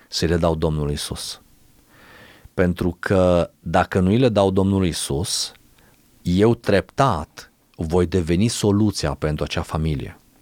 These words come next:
Și atunci eu nu vreau să devin soluția pentru acea familie. Eu nu sunt soluția nici măcar pentru familia mea, doar de cum pentru cealaltă familie. Și atunci,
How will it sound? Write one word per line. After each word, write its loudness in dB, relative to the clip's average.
Și -4
atunci 0
eu 2
nu 4
vreau 2
să -6
devin -2
soluția -4
pentru -4
acea -6
familie. -6
Eu 2
nu 4
sunt 2
soluția 2
nici 2
măcar 2
pentru 0
familia 2
mea, 0
doar 2
de 0
cum -2
pentru -2
cealaltă -2
familie. -4
Și -4
atunci, 0